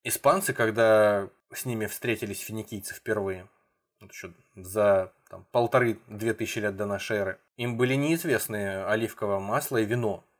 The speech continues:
например. То есть кажется, что Испания и оливковое масло, Испания и вино — это <laughs> какие-то си-, синонимичные понятия, но не всегда, так было не всегда. В общем, м-, м-, многому они научились.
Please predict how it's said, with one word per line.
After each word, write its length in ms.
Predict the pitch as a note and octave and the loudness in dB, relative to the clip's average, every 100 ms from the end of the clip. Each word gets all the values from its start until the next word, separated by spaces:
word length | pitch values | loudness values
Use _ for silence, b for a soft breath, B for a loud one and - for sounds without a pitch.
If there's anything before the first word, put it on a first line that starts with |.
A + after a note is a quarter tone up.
| _ | _
например. 420 | - - F2+ F#2 - - | -18 -16 -14 -14 -16 -16
То 60 | G2+ | -10
есть 100 | - | 2
кажется, 380 | A2+ G#2 - | 2 2 -4
что 540 | G#2+ - G#2 G2+ F#2 - _ G2+ | -10 -6 -2 -2 -4 -8 _ -14
Испания 760 | G2 - C#3 E3 A#2 G2+ F#2+ _ _ _ _ _ | -8 2 2 2 0 -2 -4 _ _ _ _ _
и 320 | A#2 A2 G#2+ G2 | -4 -2 -2 -2
оливковое 440 | G#2 A#2 - G2+ | -2 -2 0 0
масло, 560 | G2 A#2 D3 A2+ G#2 G2 - _ | 2 2 2 -2 -4 -6 -16 _
Испания 500 | - - A#2 A#2+ A2 | -8 2 2 4 -2
и 20 | G#2+ | -2
вино — 300 | G#2+ A#2 C3 | -2 2 2
это 160 | G#2+ G2+ | 2 0
<laughs> 20 | |
какие-то 260 | - - B2+ | -2 -2 -2
си-, 220 | - A#2+ | 0 0
синонимичные 600 | C3 B2+ C#3+ C3+ - G#2+ | 0 2 2 0 -2 -2
понятия, 580 | A2 A2+ D3+ C#3 G#2+ - B B B B B - | 0 2 2 4 2 0 B B B B B -8
но 140 | A2 | -2
не 80 | C3 | 0
всегда, 380 | C#3+ D3 B2+ G#2+ | 2 0 4 4
так 200 | A2 A2 | 4 0
было 200 | A#2+ B2+ | 4 4
не 120 | B2 | 2
всегда. 480 | A2+ A2+ G#2 G2 - _ _ | -4 -4 0 0 -2 _ _
В 20 | |
общем, 560 | G2 - A2 G2 F#2+ G2 _ | -10 -6 -4 -6 -8 -14 _
м-, 100 | - A2 | -14 -10
м-, 400 | A#2+ B2 C#3 D3 | -8 -4 -2 2
многому 480 | C3+ D#3+ C#3 C3+ | 4 4 4 6
они 140 | C3+ C3 | 4 4
научились. 720 | B2+ C3 - A2 G2 - | 2 2 0 -2 -4 -8